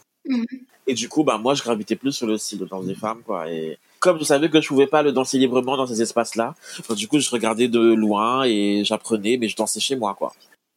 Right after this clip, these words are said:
Speaker 1: Ok. Ça marche. J'aimerais qu'on passe un peu, euh, plus loin et à la
Speaker 2: Ouais.
Speaker 1: création de In Motion Crew.
Speaker 2: Oui.
Speaker 1: J'en parlais en introduction. In Motion Crew, c'est, euh,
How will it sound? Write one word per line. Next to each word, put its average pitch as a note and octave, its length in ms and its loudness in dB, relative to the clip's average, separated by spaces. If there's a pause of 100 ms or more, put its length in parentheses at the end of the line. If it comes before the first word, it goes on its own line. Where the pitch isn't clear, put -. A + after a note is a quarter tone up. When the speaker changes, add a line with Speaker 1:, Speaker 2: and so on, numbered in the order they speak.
(420)
Speaker 1:
Ok. A3+ 240 -6 (680)
Ça A3+ 200 -2
marche. G#3 400 0
J'aimerais A#3 720 4 (100)
qu'on A#3 160 2
passe B3+ 220 0
un C#4 120 4
peu, C4+ 160 2
euh, A3 600 4
plus B3 160 4
loin B3+ 340 4
et G3+ 340 6
à G3 280 4
la G3 560 4
Speaker 2:
Ouais. F#3+ 80 -4
Speaker 1:
création A#3 680 4
de A#3 240 8
In A3 160 4
Motion G#3+ 460 2
Crew. D4 320 -2 (280)
Speaker 2:
Oui. D#4+ 280 -6 (260)
Speaker 1:
J'en G#3 180 4
parlais A3+ 280 4
en B3 180 6
introduction. G#3+ 680 2
In A#3 180 4
Motion G#3 340 2
Crew, B3+ 260 2
c'est, G3+ 280 2
euh, F#3 320 0